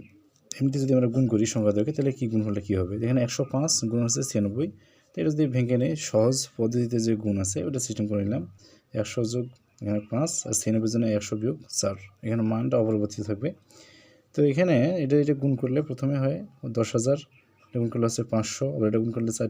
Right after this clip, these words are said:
পাঁচা কত হচ্ছে? এখানে বিয়োগ কুড়ি, আর এখানে পাঁচ একশো হয়ে পাঁচশো। তো এখানে চার একশো, চারশো তার আগে আছে। তো এখানে চারশো থেকে, আহ, আমরা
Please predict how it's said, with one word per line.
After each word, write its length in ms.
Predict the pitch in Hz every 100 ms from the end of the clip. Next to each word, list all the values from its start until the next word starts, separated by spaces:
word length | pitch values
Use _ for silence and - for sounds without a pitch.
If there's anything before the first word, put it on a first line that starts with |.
| 123
পাঁচা 180 | 117 120 -
কত 120 | 110 117
হচ্ছে? 140 | -
এখানে 180 | 110 113 107 - - 127 110
বিয়োগ 220 | 110 107
কুড়ি, 180 | - 123 170 - - - - _
আর 120 | 107 107 -
এখানে 180 | 107 113 110
পাঁচ 140 | 113 107
একশো 200 | 110 -
হয়ে 140 | 123 170 175
পাঁচশো। 320 | 110 - - - - - - - - _
তো 80 | -
এখানে 220 | 117 139 117 - - - _ _ - - -
চার 120 | - 127
একশো, 180 | 120 135
চারশো 220 | - - 120
তার 140 | 110
আগে 160 | 107 110
আছে। 160 | 104 175 - - - - _ - _ _ -
তো 20 |
এখানে 180 | 139 151 -
চারশো 300 | 151 - 175
থেকে, 400 | 165 170 - 175 175 151 127
আহ, 500 | - - 131 127 123
আমরা 140 | 131